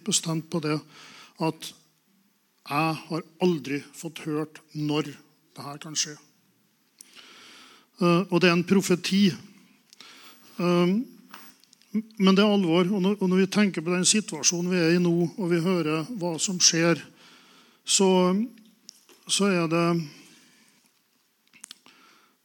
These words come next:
vi må te-, vi må te-, klamre oss til Jesus. Det er så viktig. Og, men i han så er vi trygg. I han har vi framtid. I han har vi håp.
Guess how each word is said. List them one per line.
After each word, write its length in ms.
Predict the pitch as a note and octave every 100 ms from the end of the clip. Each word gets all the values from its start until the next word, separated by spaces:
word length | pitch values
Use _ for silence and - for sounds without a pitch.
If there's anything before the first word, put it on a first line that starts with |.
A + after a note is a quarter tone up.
| _ _ _ _ _ _ _ _ _ _ _ _ _ _ _
vi 100 | F#3 F3+
må 80 | F3+
te-, 140 | G3+
vi 160 | F3 F#3+
må 120 | F#3+
te-, 260 | - G3+ G3 - - - -
klamre 340 | G#3+ G#3 F3
oss 80 | D#3
til 120 | G3+
Jesus. 380 | F3+ D#3 A3+ -
Det 80 | -
er 80 | F#3+
så 120 | G3+
viktig. 360 | G3+ - - F3 - _ _ _ _ _ - - - - - _ F#3+
Og, 240 | F#3+ G3 G#3+ - _ _ _ _ _ _ F#3+
men 100 | G#3 A#3
i 140 | G3 A3+
han 260 | G3 A3+ A#3+ - -
så 200 | - G3+
er 100 | F#3+
vi 80 | G3+
trygg. 300 | - A3+ G#3+ - _ -
I 120 | F#3+ G#3+
han 380 | - G#3+ A3+ A3 - -
har 140 | G3
vi 100 | F#3+
framtid. 560 | F#3+ G#3+ G#3 F#3 F#3+ G#3 - - -
I 140 | F3+ E3 -
han 240 | A3 A3+ -
har 160 | F#3
vi 80 | F3+
håp. 400 | E3 F#3+ G3 -